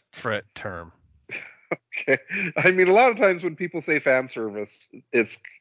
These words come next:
Speaker 2: kind of like a denigrating
Speaker 1: Yeah, I don't
Speaker 2: way.
Speaker 1: mean it in a denigrating. I mean it in a way of, like, comic book fans, comic book geeks were gonna be like, "Oh my gosh, that's
Speaker 2: Well,
Speaker 1: so cool. That character's in it," or, "Oh, look, that character," or, you know,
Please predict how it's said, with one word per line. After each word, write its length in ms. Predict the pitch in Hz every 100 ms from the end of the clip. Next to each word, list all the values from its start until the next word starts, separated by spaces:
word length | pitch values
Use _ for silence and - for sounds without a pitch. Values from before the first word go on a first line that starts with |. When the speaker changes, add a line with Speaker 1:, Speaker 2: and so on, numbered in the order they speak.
| _ _
Speaker 2:
kind 320 | - 110 110 110
of 180 | 92
like 320 | 95 90 90 95
a 200 | 87 85 _ _ _ _
denigrating 1000 | 98 92 90 101 95 87 92 90 87 87 _ _ _
Speaker 1:
Yeah, 300 | 143 156 151 160
I 160 | 190
don't 100 | 214
Speaker 2:
way. 60 | 202
Speaker 1:
mean 160 | 170 165
it 100 | 147
in 140 | 139
a 40 | 127
denigrating. 540 | 135 127 120 120 127
I 140 | 151 180
mean 180 | 185 165
it 120 | 151
in 80 | 139
a 60 | 127
way 200 | 127 127
of, 140 | 113
like, 340 | 113 117 110 - _ _ -
comic 460 | - 156 165 -
book 280 | 151 139 -
fans, 720 | - - 135 127 123 120 117 -
comic 440 | - 127 135 127
book 320 | - 120 - _ _ 110
geeks 580 | 123 113 - - - - _
were 160 | 120 113
gonna 200 | 117 107
be 140 | 117
like, 180 | 113 -
"Oh 140 | 160
my 120 | 156 151
gosh, 280 | 156 147
that's 240 | - 147 143
Speaker 2:
Well, 140 | 139
Speaker 1:
so 40 | 139 _ -
cool. 260 | 160 139
That 260 | 127 156 -
character's 460 | 151 135 - 120 120
in 140 | 110
it," 80 | 107
or, 100 | 120
"Oh, 140 | 156
look, 240 | 160 160 -
that 220 | 143 127
character," 580 | - 117 107 98 110 110
or, 60 | 110
you 100 | 123
know, 220 | 98 98